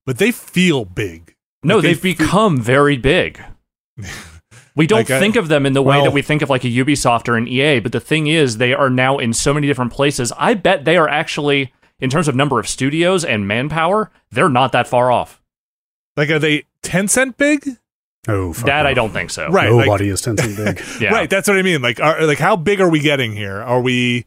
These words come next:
Speaker 2: I think
Speaker 1: 'cause
Speaker 2: they are probably as big as any significant third-party publisher at this point in terms of manpower. I don't know about
Speaker 3: Yeah.
Speaker 2: market share
Speaker 3: Yeah.
Speaker 2: necessarily, but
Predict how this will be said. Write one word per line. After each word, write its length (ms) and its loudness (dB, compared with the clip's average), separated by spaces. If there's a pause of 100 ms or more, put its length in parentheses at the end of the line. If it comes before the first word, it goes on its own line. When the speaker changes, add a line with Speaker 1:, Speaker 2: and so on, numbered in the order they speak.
(140)
Speaker 2:
I 140 0
think 180 0
Speaker 1:
'cause 80 2
Speaker 2:
they 160 4
are 240 4
probably 340 0
as 260 0
big 220 -2
as 140 -2
any 340 0
significant 540 -4
third-party 460 -2
publisher 440 -6
at 100 -10
this 120 -10
point 220 -8
in 40 -8
terms 200 -8
of 80 -10
manpower. 680 -4
I 80 0
don't 120 2
know 60 2
about 160 2
Speaker 3:
Yeah. 40 2
Speaker 2:
market 320 2
share 220 2
Speaker 3:
Yeah. 60 4
Speaker 2:
necessarily, 600 4
but 320 0